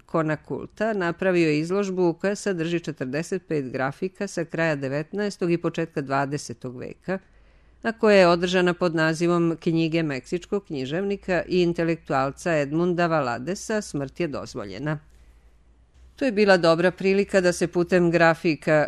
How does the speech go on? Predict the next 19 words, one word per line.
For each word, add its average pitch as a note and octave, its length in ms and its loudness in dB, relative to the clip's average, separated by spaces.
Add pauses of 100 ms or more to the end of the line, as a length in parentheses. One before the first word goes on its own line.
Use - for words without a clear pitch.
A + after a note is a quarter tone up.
(160)
koje F3 140 2
su D#3+ 340 -2
radi D#3 320 0
boljeg E3 340 2
razumevanja D#3+ 640 0
bile E3 220 0
podeljene F3 560 0
u D#3+ 60 -2
nekoliko D3+ 500 -4
segmenata F3+ 680 0
i D#3+ 60 0
postavljene E3+ 640 0
u E3+ 100 2
originalnom C3+ 680 -2
kontekstu, F3+ 640 -4 (600)
publika B3 380 2
podseti F3+ 640 2
i E3+ 60 4
upozna F#3 640 -2